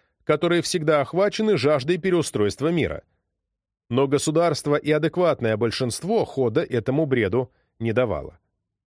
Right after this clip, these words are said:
Советский же Союз, с одной стороны, борясь за свое лидерство и исключительно свою трактовку марксизма и социализма, критиковал новомодные неомарксистские теории.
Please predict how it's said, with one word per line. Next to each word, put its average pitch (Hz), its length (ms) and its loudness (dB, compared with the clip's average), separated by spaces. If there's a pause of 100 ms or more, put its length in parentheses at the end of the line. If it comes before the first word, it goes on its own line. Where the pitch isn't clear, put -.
(340)
Советский 156 480 2
же 143 120 0
Союз, 180 480 0
с - 60 -6
одной 139 260 4
стороны, 139 360 2
борясь 147 460 2
за 110 120 0
свое 135 320 0
лидерство 131 560 -2
и 165 240 -2
исключительно 185 640 -2
свою 190 460 0
трактовку 127 580 0
марксизма 120 680 -2
и 104 40 0
социализма, 117 760 -2 (640)
критиковал 143 720 0
новомодные 185 640 2
неомарксистские 131 1040 0
теории. 147 480 -2